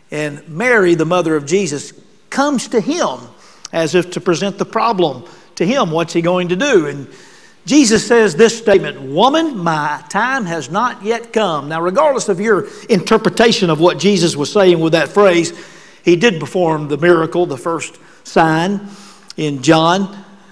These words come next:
though he said his time has not yet come. But now, Palm Sunday, now his time has come. In three of the four Gospels,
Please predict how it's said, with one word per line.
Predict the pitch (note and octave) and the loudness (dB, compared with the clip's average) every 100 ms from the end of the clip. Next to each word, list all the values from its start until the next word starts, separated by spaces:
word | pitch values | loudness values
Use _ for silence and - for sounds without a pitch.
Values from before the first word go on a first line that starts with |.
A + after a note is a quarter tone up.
| _ _ | _ _
though | D#3+ | 0
he | E3 | 2
said | G3+ F3+ | 2 0
his | D#3 | 2
time | F3+ F3 | 2 2
has | D#3+ C#3 | 2 0
not | E3 D3 | 0 0
yet | E3 D#3 - | 0 -2 0
come. | F#3+ D3 C#3+ | -2 0 -2
But | E3+ | -4
now, | F3 B3+ D#4 | 2 4 4
Palm | A3+ C#4+ D#4+ A3+ | 4 4 4 2
Sunday, | - E3 D#3 F3 F3+ | 0 -2 2 0 2
now | G#3 C4 C4+ | 2 4 6
his | F#3 F3 - | 6 4 0
time | - A#3+ C4 C4 | 0 2 2 2
has | G#3+ A#3+ A3+ | 0 0 -2
come. | - A3+ D3+ A#2+ A2+ - _ - - - - _ | 0 2 2 -4 -12 -20 _ -20 -20 -20 -20 _
In | F#3 E3+ | -4 0
three | A3+ D4 D4+ C#4+ | 2 4 4 4
of | A3 G#3 | 2 0
the | E3 | 0
four | - A#3 G#3 | 0 2 4
Gospels, | D#3+ G3+ - - G3+ A#3 - | 6 4 2 2 4 4 0